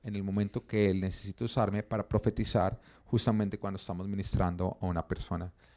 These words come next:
Cuando se imponen las manos, se está ministrando a la persona, se está impartiendo autoridad, se está desatando sanidad, están ocurriendo diferentes cosas.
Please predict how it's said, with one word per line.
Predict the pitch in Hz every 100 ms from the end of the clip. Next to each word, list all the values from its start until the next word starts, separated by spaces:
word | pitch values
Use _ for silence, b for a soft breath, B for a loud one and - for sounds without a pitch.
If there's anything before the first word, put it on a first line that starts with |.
| b b -
Cuando | 120 110
se | 110 131 117 117 -
imponen | 127 113 135 147
las | 156
manos, | 143 131 131 123
se | 127
está | - 104
ministrando | 135 123 - 151 139
a | 95
la | -
persona, | 101 - 113 113
se | 110
está | 107 -
impartiendo | 98 107 - 113 113
autoridad, | 113 117 101 95 92
se | -
está | 95 92
desatando | 95 104 - 90 92
sanidad, | 110 101 87 85 -
están | - - 90
ocurriendo | - 90 82 95
diferentes | 92 92 85 85
cosas. | - 127 107 -